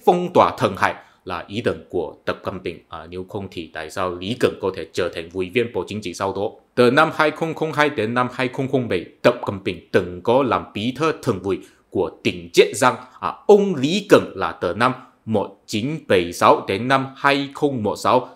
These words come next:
đều là làm việc ở tỉnh Chiết Giang. À, cho nên rất rõ ràng, Lý Cẩn từng là thuộc hạ của Tập Cận Bình. Sau đó là Triệu Lạc Tế, ông ấy sẽ thay thế Lực Chiến Thơ trở thành Chủ tịch Đại hội Nhân dân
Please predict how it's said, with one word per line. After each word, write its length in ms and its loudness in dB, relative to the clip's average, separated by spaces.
đều 120 -4
là 140 -8
làm 200 -8
việc 200 -8
ở 240 -6
tỉnh 180 -12
Chiết 240 2
Giang. 160 4
À, 180 -8
cho 100 -6
nên 220 -8
rất 120 4
rõ 120 4
ràng, 220 4
Lý 220 2
Cẩn 360 6
từng 280 4
là 240 -4
thuộc 220 -4
hạ 180 -2
của 300 -4
Tập 140 -2
Cận 220 -6
Bình. 160 -4
Sau 280 2
đó 140 4
là 200 -2
Triệu 240 -2
Lạc 160 0
Tế, 380 4
ông 160 -8
ấy 180 -2
sẽ 220 -6
thay 200 -4
thế 180 -2
Lực 420 -4
Chiến 240 2
Thơ 260 8
trở 260 -2
thành 140 -2
Chủ 120 -6
tịch 200 -8
Đại 160 -2
hội 220 -6
Nhân 200 2
dân 180 4